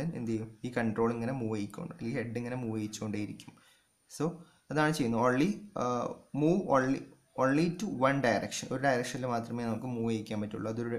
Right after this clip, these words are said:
ലിമിറ്റേഷനാണ്. അതുപോലെ തന്നെ ലിമിറ്റഡ്, ആ, amount of memory ഉള്ളൂ. ആ, ചെറിയ തരത്തിലുള്ള സ്ട്രിങ്സുകളൊക്കെ മാത്രമേ നമുക്ക് ചെക്ക് ചെയ്യാനൊക്കെ പറ്റുള്ളൂ. ആ, അതിൻ്റെ ഓട്ടോമേറ്റഡ് ഡെവലപ്പ് ചെയ്യാനൊക്കെ പറ്റുള്ളൂ.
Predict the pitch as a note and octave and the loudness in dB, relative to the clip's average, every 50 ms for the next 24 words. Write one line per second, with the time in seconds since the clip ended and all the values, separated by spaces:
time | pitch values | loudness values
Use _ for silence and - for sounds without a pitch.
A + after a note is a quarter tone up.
0 | A#2 B2 B2 A#2+ A#2+ A2+ A#2 B2 A#2 A2+ A#2 - B2 A2+ G#2+ - G#2+ G#2+ A2+ - | -4 -2 -2 -2 -2 -2 -2 -2 -2 -2 -2 -4 -4 -4 -2 -4 -4 -4 -2 -2
1 | A2 A2 A2 - A#2 A#2 C#3 - - - - - - - B2+ B2 B2 B2+ B2 B2 | -2 -2 -2 -4 -6 -6 -8 -8 -10 -14 -20 -12 -4 -2 0 2 2 0 0 0
2 | - C#3 C3+ - - - _ _ - A#2+ A#2 A#2 A#2+ A#2 A#2+ A#2 A2+ A2+ A#2+ - | 0 0 0 -2 -6 -16 _ _ -4 -2 0 0 0 0 0 2 2 2 2 0
3 | - A#2+ A#2 A2+ A2+ A2+ A#2 A#2 A#2+ C3+ C3 B2+ A#2+ A2+ - A2+ A2 G#2+ G#2 A#2 | -2 -4 -2 0 0 0 2 2 2 0 0 -2 -4 -4 -6 -6 -4 -4 -2 -4
4 | - - - - - - - _ _ - - G#2+ G#2+ G#2+ G#2 G2+ F#2+ - - - | -4 -6 -10 -18 -20 -20 -20 _ _ -6 -4 -2 -2 -2 -2 -4 -6 -6 -4 -2
5 | A#2+ - A2+ A#2 A2+ A2+ A#2 A#2 - - A#2+ A#2+ A#2+ A#2 A2+ B2 E3+ - - - | 0 0 2 2 2 0 -2 -4 -6 -6 -4 -2 -2 0 -2 -2 -2 -4 -10 -14
6 | - - - - - A2+ G#2+ G#2+ - - A#2 A#2 A#2+ A#2+ A#2+ A#2 A#2 A2+ G#2+ G#2+ | -10 -8 -6 -2 0 0 0 0 -2 -2 -2 -2 -2 -2 -2 -4 -2 -2 -2 -4
7 | A2 A2 A2 A2+ G#2+ G#2 G#2 C#3+ E3 - - - - A#2 A2+ A#2 - - C3+ A2+ | -4 -4 -2 -2 -4 -4 -4 -6 -8 -8 -8 -8 -6 -6 -6 -4 -4 -4 -4 -4
8 | A2+ - A2 - A2+ A2+ - - A#2+ G#2 - - - - - - - _ _ _ | -4 -6 -6 -6 -6 -6 -4 -4 -2 -2 -2 -4 -8 -12 -18 -20 -20 _ _ _
9 | - A2+ A2 G#2+ G#2 G#2+ A2+ A2+ A2 A2+ G#2+ B2 B2+ B3+ - - - _ _ _ | -6 -4 -2 -2 -2 -2 -2 -2 -2 -2 -2 -2 -2 -4 -6 -10 -20 _ _ _
10 | _ _ _ _ _ _ _ _ _ _ _ _ _ _ _ - C3 C3 C3 C3+ | _ _ _ _ _ _ _ _ _ _ _ _ _ _ _ 2 2 2 2 2
11 | C3+ C3 B2+ C#3 C#3 C3 B2+ A#2 A#2 A#2 A2+ A#2+ C3 B2+ A#2+ A#2+ A#2 - - C3 | 0 0 0 2 4 4 4 4 4 2 0 0 0 0 0 0 -2 0 0 0
12 | C3 - C3 G#2+ G#2+ C3 | 0 0 -2 -2 -2 0